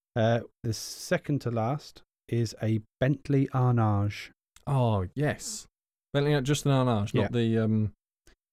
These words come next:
Speaker 1: This is the funny thing is with this, every time I mention one, you go, "Oh, yes," and then you Google a picture of it just so you can look at it.
Speaker 2: Yeah, I know.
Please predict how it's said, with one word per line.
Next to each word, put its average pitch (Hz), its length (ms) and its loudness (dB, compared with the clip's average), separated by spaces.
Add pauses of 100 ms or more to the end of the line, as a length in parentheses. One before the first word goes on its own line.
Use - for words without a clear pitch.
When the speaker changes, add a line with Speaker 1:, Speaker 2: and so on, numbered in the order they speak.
(120)
Speaker 1:
This 117 120 0
is 135 40 4
the 127 40 2
funny 135 220 0
thing 110 180 2
is 101 160 2
with 92 80 -2
this, 98 180 -2
every 110 220 0
time 107 200 2
I 98 60 2
mention 101 320 2
one, 92 160 2
you 98 80 2
go, 113 160 0
"Oh, 156 160 0
yes," 135 340 0
and 107 60 0
then 104 80 2
you 104 140 0
Google 117 260 2
a 101 60 2
picture - 260 -4
of 95 60 -2
it - 60 -4
just - 120 -6
so 123 80 0
you 107 100 2
can 104 200 2
look - 180 0
at - 140 -12
it. - 80 -8 (360)
Speaker 2:
Yeah, 127 260 4
I 123 40 4
know. 127 240 2